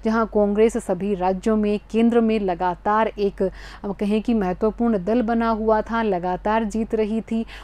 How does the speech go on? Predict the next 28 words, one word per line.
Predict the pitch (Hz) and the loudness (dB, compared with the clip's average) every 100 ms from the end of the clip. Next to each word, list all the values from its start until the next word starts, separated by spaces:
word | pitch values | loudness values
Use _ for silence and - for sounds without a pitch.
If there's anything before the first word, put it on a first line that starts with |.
| - | -4
बहुत | 190 220 220 | 2 4 4
बड़ी, | 196 170 190 226 247 | 0 2 4 6 6
अ, | 208 208 | 6 4
जीत | 190 220 226 | 0 0 -2
से, | - - 240 | 0 2 2
अ, | - 202 | 2 -2
जीत | 180 220 - | -2 -4 -2
हासिल | 220 - 233 220 | -4 -2 -2 -2
कर | 220 214 | -2 0
रही | 214 233 | 0 -2
थी, | 220 240 | -2 -2
बहुत | 196 190 190 | 2 2 2
बड़ी | 185 190 226 240 | 2 2 2 0
कहें | - 208 | -2 -2
कि | 214 | -2
अपन | 220 226 | 0 0
विजय | 196 190 | 0 2
हासिल | 220 233 233 208 233 | 2 2 -4 -4 -4
कर | 220 220 | -2 -2
रही | 208 214 | 0 -2
थी, | 220 233 | -2 -4
बहुत | 190 190 - | 0 0 -2
सारी | 190 175 233 | -6 -4 -4
सीटें | - 240 247 | -2 -2 -4
प्राप्त | 226 226 226 - | -2 -2 -2 -4
कर | - 220 | -2 -2
रही | 214 214 | -2 -4
थी। | 214 240 | -4 -4